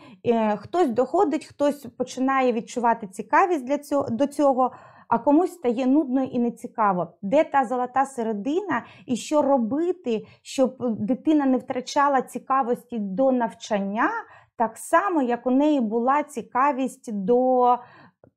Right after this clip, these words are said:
світу взагалі, до того оточення, що є навколо неї. Е, насправді,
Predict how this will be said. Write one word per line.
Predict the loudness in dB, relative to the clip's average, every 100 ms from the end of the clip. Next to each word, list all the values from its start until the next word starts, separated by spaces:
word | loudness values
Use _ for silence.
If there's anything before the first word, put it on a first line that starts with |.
| -20 -20 -16
світу | -2 0 2 0
взагалі, | 2 2 2 0 0 -2
до | -2
того | -2 0 0 0
оточення, | -4 -4 -4 -4 -4 -8 -8
що | -6 -4
є | -4 0 0
навколо | 0 -2 0 0
неї. | 0 -2 -2 -6 -8 _ _ _ -20 -8 0
Е, | 2 2
насправді, | 0 0 2 2 2 2 0